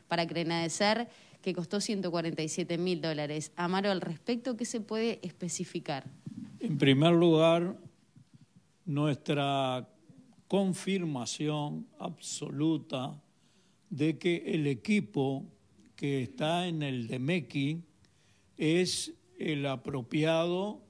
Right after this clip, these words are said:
Speaker 2: y el mismo que se compró por ciento cuarenta y siete mil dólares hace algunos años.
Speaker 1: No es que sea otro, como señala Grafiña.
Speaker 2: De ninguna manera. Es más, eh, ese equipo fue comprado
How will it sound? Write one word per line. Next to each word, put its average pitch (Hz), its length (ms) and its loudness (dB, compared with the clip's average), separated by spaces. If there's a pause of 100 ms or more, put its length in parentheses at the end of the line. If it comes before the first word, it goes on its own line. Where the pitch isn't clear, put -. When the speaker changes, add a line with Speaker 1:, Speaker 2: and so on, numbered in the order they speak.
(380)
Speaker 2:
y 151 220 2
el 135 140 0
mismo 165 880 0
que 151 140 -4
se - 220 -4
compró 156 800 -2 (500)
por 131 220 -6
ciento 156 600 -2
cuarenta 127 500 -6
y 123 60 -10
siete 135 420 -8
mil 139 300 -4
dólares 165 680 0 (420)
hace - 220 -6
algunos 151 580 -2
años. 143 440 -12 (420)
Speaker 1:
No 208 60 -10
es 214 80 -12
que 214 120 -12
sea 208 300 -2
otro, 208 280 -6
como 170 340 -6
señala 165 380 -8
Grafiña. 151 480 -14
Speaker 2:
De 151 240 0
ninguna 160 580 4
manera. 170 880 0
Es 190 160 0
más, 160 680 -4 (540)
eh, 139 800 0
ese - 540 4
equipo 165 540 0
fue 170 200 -4
comprado 165 960 -2